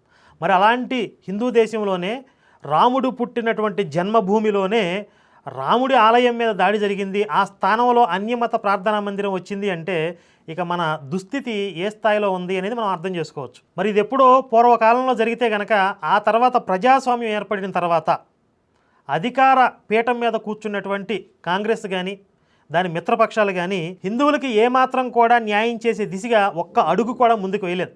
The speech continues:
పైగా ఎక్కడికక్కడ హిందువుల యొక్క ఉద్యమాలకి కానీ, హిందువుల యొక్క ఆశయాలకి కానీ వ్యతిరేకంగా పనిచేస్తూ వచ్చింది ఈ కాంగ్రెస్ ప్రభుత్వం. ఆ తర్వాత కాలంలో హిందువుల్లో పెరిగినటువంటి ఏకీకరణ,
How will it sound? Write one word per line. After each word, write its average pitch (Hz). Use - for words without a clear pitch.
పైగా 240
ఎక్కడికక్కడ 233
హిందువుల 277
యొక్క 254
ఉద్యమాలకి 220
కానీ, 190
హిందువుల 254
యొక్క 240
ఆశయాలకి 220
కానీ 190
వ్యతిరేకంగా 247
పనిచేస్తూ 214
వచ్చింది 202
ఈ 202
కాంగ్రెస్ 180
ప్రభుత్వం. 135
ఆ 180
తర్వాత 254
కాలంలో 233
హిందువుల్లో 254
పెరిగినటువంటి 233
ఏకీకరణ, 196